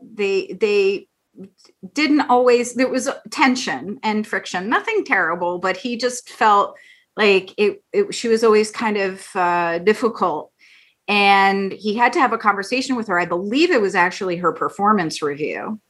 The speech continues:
And he was getting, he was a bit nervous about it. He was a bit like, "I have to give her this kind of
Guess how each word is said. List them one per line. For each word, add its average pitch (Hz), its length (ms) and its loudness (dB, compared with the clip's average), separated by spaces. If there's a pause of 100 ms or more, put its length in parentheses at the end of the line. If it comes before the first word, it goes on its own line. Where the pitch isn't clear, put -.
(420)
And 220 100 0
he 240 140 0
was 247 160 -2
getting, 311 360 0
he 247 200 -4
was 254 120 -2
a 262 60 0
bit 320 300 -2 (140)
nervous 208 500 -2
about 147 380 -4
it. - 120 -12 (280)
He 196 200 -2
was 214 220 2
a 220 40 -2
bit 269 220 2
like, 214 220 2
"I 202 80 2
have 233 340 -2
to 254 100 -4
give 208 300 -4
her 202 300 -2
this 175 200 -6
kind 190 300 -6
of 175 220 -6